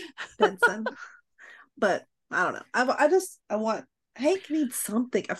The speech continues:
Speaker 2: I agree.
Speaker 1: friendship, anything. Like,
Speaker 2: Him and
Speaker 1: with
Speaker 2: Kevin
Speaker 1: someone.
Speaker 2: both are the two who are like, "Eh, you guys don't need somebody long term." Although Kevin at
Speaker 1: Right?
Speaker 2: least had Celeste for a little bit.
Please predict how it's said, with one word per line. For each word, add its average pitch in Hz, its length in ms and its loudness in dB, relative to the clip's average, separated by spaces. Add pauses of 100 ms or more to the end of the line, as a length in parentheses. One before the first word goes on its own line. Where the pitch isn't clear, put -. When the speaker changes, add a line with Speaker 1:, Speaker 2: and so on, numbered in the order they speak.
Speaker 2:
I 196 100 8
agree. 175 240 4
Speaker 1:
friendship, - 260 0
anything. 262 760 0
Like, 196 280 -2
Speaker 2:
Him 330 280 4
and 349 80 0
Speaker 1:
with - 100 2
Speaker 2:
Kevin 247 300 6
Speaker 1:
someone. 190 240 6
Speaker 2:
both - 200 -4
are 180 120 4
the 190 120 2
two 214 380 -4
who 202 140 -2
are 196 80 0
like, 196 160 0
"Eh, 605 600 -4
you 480 160 -14
guys 214 240 0
don't 160 180 0
need 156 200 -4
somebody 190 320 -2
long 160 260 -2
term." 156 380 -2 (180)
Although 208 380 6
Kevin 302 300 0
at - 20 2
Speaker 1:
Right? 359 80 -2
Speaker 2:
least - 200 -2
had 202 200 4
Celeste 170 560 -4
for 143 60 -12
a 135 80 -8
little 202 180 0
bit. 127 260 -8